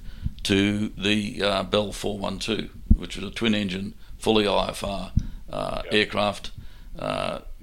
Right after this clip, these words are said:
Speaker 1: a great, a great aircraft to fly. I loved it. I still got them.
Speaker 2: Yep.
Speaker 1: And, uh, and so from there, we, we actually, um, uh,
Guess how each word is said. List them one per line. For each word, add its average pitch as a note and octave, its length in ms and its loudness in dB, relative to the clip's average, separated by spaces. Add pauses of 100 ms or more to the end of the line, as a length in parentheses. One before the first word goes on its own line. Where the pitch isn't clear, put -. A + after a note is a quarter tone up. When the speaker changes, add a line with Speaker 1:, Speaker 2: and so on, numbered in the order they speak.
(140)
Speaker 1:
a G2 80 2
great, G#2+ 260 6 (220)
a G2+ 80 6
great A2 260 8
aircraft - 440 -4
to - 60 -8
fly. - 360 -8 (200)
I - 40 -14
loved - 260 -2
it. - 100 -8 (120)
I - 40 -2
still E3+ 240 8
got A#2 220 2
them. - 140 -10 (880)
Speaker 2:
Yep. A#2 180 4
Speaker 1:
And, G2+ 280 -2
uh, - 300 2 (600)
and A2 160 4
so A2+ 200 8
from A#2 240 4
there, A2+ 280 10
we, G#2+ 380 4
we A2 160 6
actually, G#2 580 0
um, - 340 -4 (540)
uh, - 380 -6